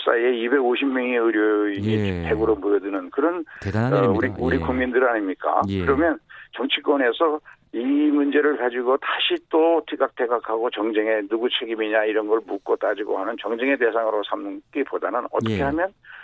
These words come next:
Speaker 1: 어, 국민의 에너지를 모아서 하루빨리 극복할 수 있을까?
Speaker 2: 음.
Speaker 1: 이런 것들에 대한 논의를 하고 그거에 대한 의견을 모아서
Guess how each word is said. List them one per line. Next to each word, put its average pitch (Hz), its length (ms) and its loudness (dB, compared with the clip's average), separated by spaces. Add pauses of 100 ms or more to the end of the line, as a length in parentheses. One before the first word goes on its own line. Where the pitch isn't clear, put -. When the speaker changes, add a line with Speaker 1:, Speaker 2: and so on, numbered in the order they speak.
(180)
Speaker 1:
어, 98 400 2
국민의 127 460 0
에너지를 113 400 0
모아서 104 400 -2
하루빨리 139 460 -4
극복할 - 480 -8
수 - 140 -10
있을까? 92 680 -2
Speaker 2:
음. 90 540 -4
Speaker 1:
이런 135 320 2
것들에 151 440 2
대한 147 360 2
논의를 110 920 0
하고 151 420 -2
그거에 127 380 2
대한 127 180 2
의견을 107 520 0
모아서 98 520 2